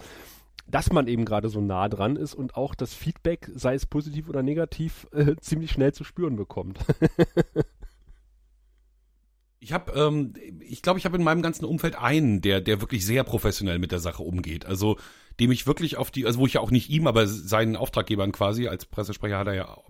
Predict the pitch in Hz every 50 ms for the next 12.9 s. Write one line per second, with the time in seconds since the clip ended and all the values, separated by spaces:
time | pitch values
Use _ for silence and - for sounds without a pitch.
0 | _ - - - - - 98 98 - - 107 101 98 101 92 92 90 - 85 90
1 | - - 82 95 107 113 110 98 87 - 98 92 90 - 82 90 92 95 95 90
2 | 92 107 110 101 90 95 87 95 95 87 104 95 98 107 113 - - - - -
3 | - - - - - - - 107 107 107 104 113 120 - - 143 151 147 - -
4 | - - 160 143 156 - - 156 - 143 131 123 127 160 175 175 151 135 - 135
5 | 131 120 123 143 147 135 - - - 110 107 - - 82 78 - - 98 95 87
6 | 87 110 - - _ - - _ _ _ _ _ _ _ _ _ - - 101 110
7 | 131 - - 147 143 - - - - - 110 87 76 71 - - - 101 98 131
8 | - - - 117 - - 135 139 131 - - 117 127 - - - - 95 117 113
9 | 113 113 - - - - - - - 120 139 143 135 156 139 151 143 - - 143
10 | 147 139 - 123 95 - 95 - - 101 95 92 85 82 78 - 80 - - 80
11 | 76 - - - 131 123 135 147 - 156 107 123 - - 165 151 - 160 156 151
12 | 156 147 131 127 120 117 123 113 120 131 - - - 147 160 180 190